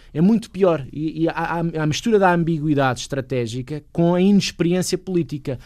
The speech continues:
que já está patente numa série de,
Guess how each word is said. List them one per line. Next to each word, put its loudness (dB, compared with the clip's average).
que -8
já 2
está 0
patente -2
numa 0
série 2
de, 4